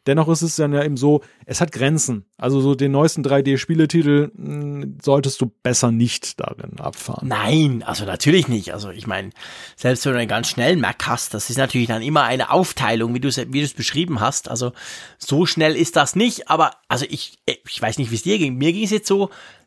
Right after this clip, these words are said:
Speaker 2: eben iMac fünf K, äh, zwanzig vierzehn, glaub ich, Modell, also erstes, das rauskam.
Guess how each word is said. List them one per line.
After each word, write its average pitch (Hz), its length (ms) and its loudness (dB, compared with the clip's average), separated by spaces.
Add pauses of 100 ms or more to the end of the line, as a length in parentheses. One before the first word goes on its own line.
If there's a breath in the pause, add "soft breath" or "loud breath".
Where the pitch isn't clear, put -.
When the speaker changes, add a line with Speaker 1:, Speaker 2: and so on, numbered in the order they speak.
Speaker 2:
eben 120 300 2 (180)
iMac 175 600 0
fünf 147 440 -2
K, 170 480 2
äh, 123 280 0
zwanzig 123 400 -6
vierzehn, - 340 -2
glaub 98 200 -2
ich, 110 120 -6
Modell, - 320 0
also 95 180 -4
erstes, 135 440 -2
das 123 180 -10
rauskam. 175 520 0